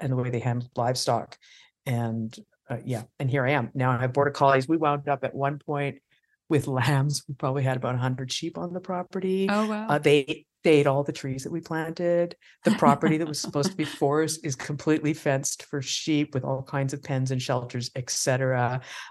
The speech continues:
Speaker 1: Um, yeah, that's,
Speaker 2: Yeah,
Speaker 1: that's how it,
Speaker 2: wow.
Speaker 1: that's how it came to be. <laughs>
Speaker 2: That's
Speaker 1: So fair
Speaker 2: amazing.
Speaker 1: war-, fair warning to anyone. Oh,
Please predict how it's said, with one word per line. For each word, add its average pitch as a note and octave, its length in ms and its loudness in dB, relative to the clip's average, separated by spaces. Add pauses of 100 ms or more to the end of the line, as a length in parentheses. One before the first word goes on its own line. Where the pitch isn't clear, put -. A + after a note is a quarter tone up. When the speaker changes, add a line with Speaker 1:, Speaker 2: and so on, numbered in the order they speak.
(120)
Speaker 1:
Um, A2+ 580 -2 (1300)
yeah, B2+ 240 0 (460)
that's, C3 260 -2
Speaker 2:
Yeah, D#3+ 200 2
Speaker 1:
that's C3+ 160 0
how C#3+ 140 2
it, C#3+ 40 4
Speaker 2:
wow. E3 340 -4
Speaker 1:
that's B2+ 180 0
how C#3 120 2
it C#3+ 120 -2
came D3+ 180 4
to D#3 80 6
be. C#3 360 2 (140)
<laughs> A3+ 80 6 (580)
Speaker 2:
That's G#3+ 240 4
Speaker 1:
So G#3+ 100 10
fair C4 220 10
Speaker 2:
amazing. A3 160 6
Speaker 1:
war-, A#3 180 8 (240)
fair D#4+ 340 8
warning A3 600 8
to - 180 0
anyone. G3 240 4
Oh, A#3+ 220 2